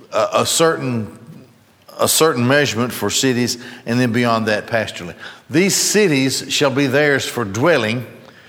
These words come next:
and their open spaces shall be for their cattle, their property, and for all their needs. The areas of open space for the cities which you shall give to the Levites shall extend from the wall of the city outward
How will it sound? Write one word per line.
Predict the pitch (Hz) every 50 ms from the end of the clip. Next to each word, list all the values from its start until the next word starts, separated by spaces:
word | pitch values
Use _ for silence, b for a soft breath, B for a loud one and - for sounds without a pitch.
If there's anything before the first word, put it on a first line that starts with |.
| B B B B B B B B
and | 95 107
their | 117 123 131
open | 151 190 190 - 175 143
spaces | 131 - - - 123 117 104 - - 135 123
shall | - - 139
be | 120 139 143
for | 139 - 120
their | 120 113
cattle, | 101 - - 165 165 165 160 156
their | 131 127 120
property, | 117 - - 175 180 170 135 - 104 110 120 123 113 - - - - - B B B B B B B B B B B B
and | 117 123 127 123 117
for | - 123 127
all | 143 156 160 156
their | 143 147 143
needs. | 143 151 170 180 170 143 117 101 80 73 - - - - - - - - - - - _ _ _ _ _ _ _ B B B B B B B B B B B B B B B B B B B _ _ _ _ _ _ _ _ _ _ _ - 110
The | 98 104
areas | 120 139 165 175 175 170 156 127 135
of | 127 135
open | 165 165 165 - 135 120
space | - - - 165 170 156 - -
for | - 131
the | 113 120 -
cities | - - 170 165 147 139 - -
which | 139 127 - -
you | 147 131
shall | - 139 127
give | 120 131 143 123 -
to | 117
the | 104 117
Levites | 120 131 139 117 120 131 135 147 151 - - - - B B B B B B B B
shall | B B - 120 123
extend | 123 120 - - - 156 156 160 156 127
from | - 143 135 127
the | 120 117
wall | 113 131 151 165 170 170 156
of | 147 131
the | 135 117
city | - - 160 165 160 160 131
outward | 131 139 156 160 151 151 156